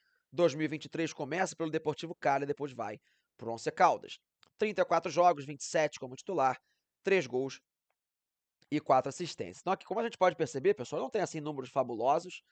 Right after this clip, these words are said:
na maioria das temporadas. E o ponto que mais preocupa aqui, que é o que mais me preocupa em relação à contratação do atleta possível,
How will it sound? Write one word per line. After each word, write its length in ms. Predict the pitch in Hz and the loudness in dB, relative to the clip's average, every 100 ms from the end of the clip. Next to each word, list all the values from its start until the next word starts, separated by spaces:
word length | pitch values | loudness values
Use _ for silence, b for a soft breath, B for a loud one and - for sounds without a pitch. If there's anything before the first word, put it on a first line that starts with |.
| _ _ _ _ | _ _ _ _
na 140 | 113 127 | -6 2
maioria 520 | 131 127 131 175 175 _ _ _ _ _ | 4 4 0 -2 -4 _ _ _ _ _
das 180 | - 113 | -8 -6
temporadas. 560 | 139 120 127 127 165 160 | -6 -2 0 4 2 2
E 40 | |
o 40 | 185 | -4
ponto 360 | - 208 226 | 0 0 -2
que 100 | - | -6
mais 240 | 170 247 - | -2 -2 0
preocupa 480 | 190 165 180 165 | -2 -2 -6 -6
aqui, 280 | 123 - 208 | -8 -8 -12
que 180 | - 131 | -8 -2
é 60 | 123 | -2
o 380 | 127 117 107 95 | -2 -4 -8 -10
que 80 | 127 | 0
mais 160 | 156 | 0
me 80 | 156 | 0
preocupa 320 | 143 127 139 | -6 -8 -8
em 40 | 131 | -8
relação 240 | 123 131 | -6 -6
à 60 | 117 - | -10 -4
contratação 600 | 190 220 147 120 - 123 | -4 -2 -4 -6 -8 -10
do 80 | 104 | -8
atleta 360 | - 160 - | -2 -2 -2
possível, 460 | - - - 151 | -10 -16 -14 -14